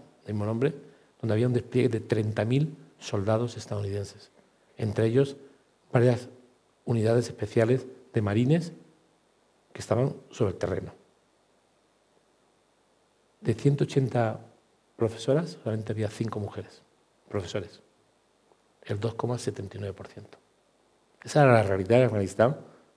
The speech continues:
durante el protectorado internacional. En Kabul,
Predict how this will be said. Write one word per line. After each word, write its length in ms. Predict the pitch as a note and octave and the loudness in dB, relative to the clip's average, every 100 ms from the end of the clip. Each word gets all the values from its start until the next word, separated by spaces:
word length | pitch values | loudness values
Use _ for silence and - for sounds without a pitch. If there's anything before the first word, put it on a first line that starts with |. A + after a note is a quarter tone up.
| - | -6
durante 520 | - A2+ G#2+ B2 D3 - - - _ _ _ - - _ _ _ - | -2 0 2 0 0 -10 -20 -20 _ _ _ -20 -20 _ _ _ -2
el 140 | G#2+ | 0
protectorado 760 | G#2 G2+ G#2+ - G#2+ G#2+ A2+ - - _ _ - | 0 -2 -2 2 4 4 2 -6 -20 _ _ -4
internacional. 560 | G#2+ F2+ E2+ F2+ F2 - _ _ _ _ _ _ _ - | -2 -4 -8 -10 -12 -16 _ _ _ _ _ _ _ -10
En 140 | A2+ | -6
Kabul, 480 | G2+ G2+ B2+ C3 | 0 6 6 6